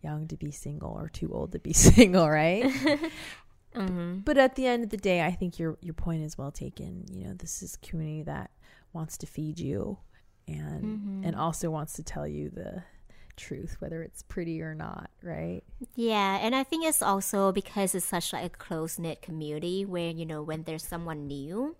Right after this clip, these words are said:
Speaker 1: Mm-hmm.
Speaker 2: I feel like those, a lot of those questions, you know, those everyday questions they give you are to fill out who you are, um,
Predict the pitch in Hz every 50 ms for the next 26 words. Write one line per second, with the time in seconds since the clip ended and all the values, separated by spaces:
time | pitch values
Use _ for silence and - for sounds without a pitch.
0 | - - 160 139 151 139 131 156 - - - - - - - 233 240 - - 285
1 | 277 262 262 254 233 247 233 226 214 - - 208 202 190 190 185 202 196 190 -
2 | - - - 190 - - - 185 175 180 175 170 - - 185 175 175 165 165 160
3 | 175 165 160 - - 170 165 170 160 - 160 160 - - - 151 - - - 165
4 | 156 - - 175 160 156 143 - - - - - 165 160 - - - 240 247 262
5 | 254 - - 170 - - - 170 - - - 170 156 151 143 - - - - 156
6 | 156 147 147 123 127 104 - - - - - 190 190 - _ - _ _ - -
7 | 160 156 147 143 139 139 143 156